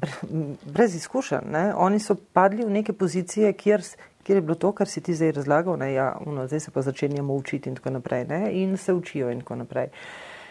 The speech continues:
In, eh, mislim, to je, jaz mislim, da je informativni program v zelo težki situaciji, da je raz-, da je res razvalina tega, kar je nekoč bil. Ehm,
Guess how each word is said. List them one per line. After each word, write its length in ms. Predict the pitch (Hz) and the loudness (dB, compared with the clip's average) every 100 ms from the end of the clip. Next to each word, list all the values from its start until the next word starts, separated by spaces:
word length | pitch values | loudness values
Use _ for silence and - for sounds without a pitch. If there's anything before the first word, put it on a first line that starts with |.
| - - | -20 -2
In, 260 | 185 185 | 2 2
eh, 60 | 170 - 156 151 139 | 0 2 2 2 0
mislim, 400 | 120 143 - 135 | -6 -10 -10 -10
to 240 | 135 147 139 | -6 -2 -2
je, 240 | - 151 147 - | -2 -4 -6 -12
jaz 200 | 143 156 | -6 -6
mislim, 280 | 156 143 143 | -6 -8 -6
da 80 | 135 | -4
je 80 | 131 | -4
informativni 600 | 135 131 135 135 139 139 | -6 -10 -10 -8 -8 -8
program 540 | - 139 139 135 123 - - | -6 -4 -4 -4 -8 -12 -16
v 180 | - 147 | -10 -8
zelo 240 | 127 151 | -2 -2
težki 340 | 139 135 - 143 | 0 -4 -4 -10
situaciji, 760 | - 143 143 131 - - 131 | -8 -6 -4 -4 -8 -8 -6
da 140 | 135 139 | -4 -2
je 280 | 131 127 127 139 147 | -2 -2 -2 -4 -6
raz-, 280 | 139 127 135 - - | -8 -8 -10 -18 -16
da 220 | - 147 | -10 -2
je 140 | 147 135 135 _ | -2 -2 -12 _
res 320 | - 170 151 - | 2 4 2 0
razvalina 840 | 147 139 156 156 170 170 165 147 | -2 2 0 2 2 2 2 2
tega, 300 | 123 147 139 | 2 2 2
kar 200 | 139 143 | 0 0
je 80 | 135 | 0
nekoč 380 | 135 135 151 139 | -2 -2 -2 -2
bil. 280 | 131 160 202 202 - - - - - - - - | -2 0 0 -2 -16 -20 -20 -20 -20 -20 -20 -12
Ehm, 800 | - 160 160 160 160 156 156 156 | 2 4 6 6 2 0 -2 -4